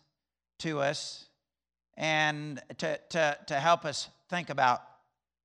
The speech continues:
maybe this a different way. So since His mercy is new every morning, I want everybody, if you have your Bibles, turn to Isaiah forty-three, verse sixteen,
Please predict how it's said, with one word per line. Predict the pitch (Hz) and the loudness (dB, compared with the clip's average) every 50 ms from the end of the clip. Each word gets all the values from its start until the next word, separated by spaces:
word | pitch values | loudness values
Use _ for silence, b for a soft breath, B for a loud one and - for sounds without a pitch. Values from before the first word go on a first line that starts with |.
| _ _ _ _ _ _ _ _ _ _ - | _ _ _ _ _ _ _ _ _ _ -2
maybe | - 151 160 156 143 151 | 2 2 4 4 2 2
this | 135 147 147 143 135 - 143 | 2 4 4 4 2 0 -2
a | 139 | 0
different | 131 147 143 139 135 127 | 0 0 0 0 -2 -2
way. | - 123 117 110 101 98 - - _ _ _ _ _ _ _ _ _ _ _ _ _ _ _ _ _ _ _ _ _ _ _ | 0 0 0 0 -2 -4 -10 -18 _ _ _ _ _ _ _ _ _ _ _ _ _ _ _ _ _ _ _ _ _ _ _
So | - - 175 180 | -2 2 2 2
since | 170 - - 208 233 233 - - | 4 2 2 2 2 0 2 0
His | 214 196 160 143 | 0 0 0 -2
mercy | 151 160 170 170 175 165 - 156 147 135 | 0 2 2 2 2 2 0 -2 -4 -4
is | 123 120 | -4 -4
new | 135 143 151 156 151 139 | -2 0 0 2 2 2
every | 131 120 117 120 | 2 0 0 -2
morning, | 113 117 117 117 120 123 131 | -2 -2 -2 -2 0 0 2
I | 135 143 | 2 2
want | 147 151 151 147 | 4 4 6 6
everybody, | 143 143 139 139 127 143 139 139 139 127 127 | 6 6 6 6 8 8 8 8 6 4 0
if | 135 131 - | -2 -4 0
you | 139 | 4
have | 135 139 143 143 123 | 8 8 8 8 6
your | 131 | 4
Bibles, | 120 135 135 139 139 127 123 123 123 110 - - | 6 8 10 10 10 8 6 4 2 0 -2 -2
turn | - - 147 147 147 147 143 139 127 b b b b b b b b b b - - - - - | 2 4 4 6 6 4 4 2 -2 b b b b b b b b b b -16 -14 -6 2 4
to | 147 139 - 143 | 6 8 10 12
Isaiah | 143 147 135 131 143 139 131 | 12 12 12 10 6 6 6
forty-three, | 123 135 143 143 143 139 - - 143 143 143 143 143 143 135 127 b b b b b b b _ _ _ _ _ _ _ _ _ _ _ _ _ _ _ _ _ | 4 4 4 4 4 4 4 4 6 6 6 6 6 4 2 0 b b b b b b b _ _ _ _ _ _ _ _ _ _ _ _ _ _ _ _ _
verse | - 123 139 135 - | 4 4 6 6 6
sixteen, | - - 151 143 - - - - 143 131 123 117 113 101 | 4 2 2 2 0 0 0 0 0 0 0 0 -2 -4